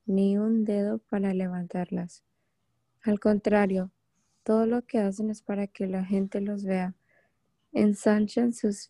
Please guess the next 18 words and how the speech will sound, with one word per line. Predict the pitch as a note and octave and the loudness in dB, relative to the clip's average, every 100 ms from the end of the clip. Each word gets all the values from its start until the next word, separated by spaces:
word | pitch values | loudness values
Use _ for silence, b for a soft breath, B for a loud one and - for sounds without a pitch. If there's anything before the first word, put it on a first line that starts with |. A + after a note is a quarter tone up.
| - | 0
filacterias | G#3 G3+ F#3+ - G3+ G3+ A3 A#3+ - - _ _ _ _ _ - | 2 2 0 0 0 2 2 0 -4 -18 _ _ _ _ _ 2
y | |
extienden | G#3 G3+ - G#3+ G#3 G#3 A3 | 2 0 -4 0 2 2 0
los | A3 G#3 | 0 -2
flecos | - G3+ G3+ G#3+ G#3 | 0 0 0 -4 -2
de | G#3 | -4
sus | - F#3+ | -2 -2
mantos, | F#3+ F#3 F3+ G3+ F#3 - _ _ b b _ _ | 0 0 -4 -6 -8 -10 _ _ b b _ _
y | A3 | 4
les | G3+ G#3+ G3+ | 6 6 2
encanta | G#3 G3+ - G#3+ G3+ A#3 A#3 - - | -4 -2 -2 -2 -2 -4 -4 -8 -4
ocupar | A3 - G3 - G3+ G3 | -4 -2 -6 2 2 2
los | G#3 | 2
mejores | G#3 G3+ G3+ F#3+ G3 | 2 2 4 2 2
asientos | G#3+ - G#3 G3+ G3 A3+ - | -6 -2 0 0 -2 -8 -2
en | G3+ | 0
las | F#3+ F#3+ | 0 -2
cenas | - F#3+ G3 A3+ - | 2 4 4 0 -4